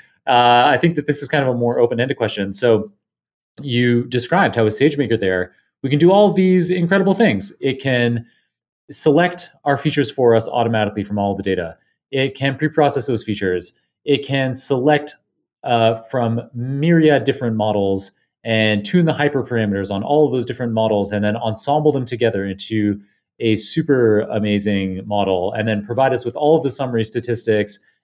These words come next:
and allow us to quickly create an endpoint on this super amazing model. So why isn't everyone doing that all the time? Are there situations where we're better off having more control, or why, like, why does anybody learn how to make ensembles themselves or tune hyperparameters themselves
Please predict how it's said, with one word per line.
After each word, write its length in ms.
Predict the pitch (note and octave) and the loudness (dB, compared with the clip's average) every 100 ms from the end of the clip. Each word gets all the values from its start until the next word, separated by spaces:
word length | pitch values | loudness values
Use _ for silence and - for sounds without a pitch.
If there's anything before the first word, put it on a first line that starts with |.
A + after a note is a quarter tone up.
| - | -6
and 100 | A2+ | -2
allow 240 | G#2+ A2+ | 2 2
us 100 | A2+ | 0
to 140 | - A2+ | -4 -10
quickly 280 | B2+ B2 | -8 -6
create 480 | A#2+ A#2 A2+ G2+ G2+ | -6 -2 0 0 -2
an 120 | A#2 A#2 | -8 -8
endpoint 400 | A2+ G#2 G2+ G2 G2 | -8 -8 -6 -8 -4
on 240 | C#3 B2 | -4 -2
this 180 | G2+ - | -2 -4
super 200 | G#2+ G#2 | -6 -6
amazing 340 | G2 G2 F#2+ | -6 -8 -10
model. 420 | G2 G#2 F2+ - _ _ _ _ _ | -4 -4 -4 -8 _ _ _ _ _
So 200 | D3+ C#3 | 2 4
why 360 | A#2 A#2 D#3 | 4 0 4
isn't 300 | G3+ F3+ E3 D3 | 4 4 2 0
everyone 420 | C#3 C#3+ A#2+ G#2+ | 0 0 0 -2
doing 260 | A2+ A2+ G#2 | 0 0 0
that 280 | G2 G2 - | 0 -2 0
all 240 | B2 B2 | 2 4
the 80 | A2 | 2
time? 340 | C3 A#2+ F2+ B2+ | 0 -2 -2 -2
Are 120 | A#2+ | -2
there 120 | B2+ | -2
situations 1000 | - E3+ E3+ B2 A#2+ C3+ E3+ G3+ G3+ - _ _ _ | -2 -2 0 2 2 0 0 0 -2 -6 _ _ _
where 140 | B2 A#2+ | -2 0
we're 200 | A2+ A2 | 2 2
better 360 | F2 A#2 B2 | 2 2 4
off 440 | G#2+ G#2+ C#3 - - - | 4 4 2 -2 -18 -4
having 420 | A#2 A2 G2 F#2+ | -2 0 -2 -2
more 160 | A2 | -2
control, 520 | G#2+ G2+ - A#2+ G3+ F3+ | -2 -10 0 2 4 4
or 260 | A2 - - | 2 0 -6
why, 460 | A2 C#3+ D#3 D3+ - _ _ | 0 4 4 2 -6 _ _
like, 280 | B2 A2 - A2+ | -2 -2 -6 -4
why 280 | C#3 D3+ | 2 2
does 220 | D3 C#3+ C#3+ | 2 -2 -4
anybody 460 | C#3 C3+ C3 A#2+ | -4 -4 -2 -2
learn 320 | A2+ A#2 A#2 | -2 -2 -2
how 140 | G#2+ A2 | -2 -2
to 100 | G2+ | 0
make 180 | G#2+ G#2+ | -2 -4
ensembles 400 | G#2 A2 G2+ G2+ | -8 -6 -8 -8
themselves 400 | F#2+ G#2 F#2 F#2 | -8 -4 -4 -6
or 60 | |
tune 160 | - A#2+ | -8 -6
hyperparameters 640 | A2+ A2 - G2+ G2 F2+ | -6 -6 -8 -8 -10 -14
themselves 460 | F2 - F#2 F2 | -18 -10 -8 -8